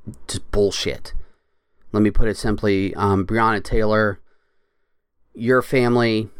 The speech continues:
your friends, I know myself, I stand with the grave injustice that has happened to you recently, and I know of so many others that do. So your name will go down in history,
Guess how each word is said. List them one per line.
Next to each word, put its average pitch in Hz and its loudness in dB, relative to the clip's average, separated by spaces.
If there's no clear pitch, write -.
your 110 0
friends, 107 -2
I 107 -2
know 110 4
myself, 110 0
I 110 -2
stand 107 -2
with 98 2
the 120 0
grave 113 -2
injustice 101 -2
that 101 0
has 98 -4
happened 95 -2
to - -4
you 101 0
recently, 101 2
and 104 2
I 107 -2
know 104 4
of 95 2
so 117 4
many 104 2
others 98 0
that 87 -2
do. 92 2
So 110 2
your 131 0
name 127 2
will 120 2
go 117 2
down 113 2
in 101 -2
history, 110 0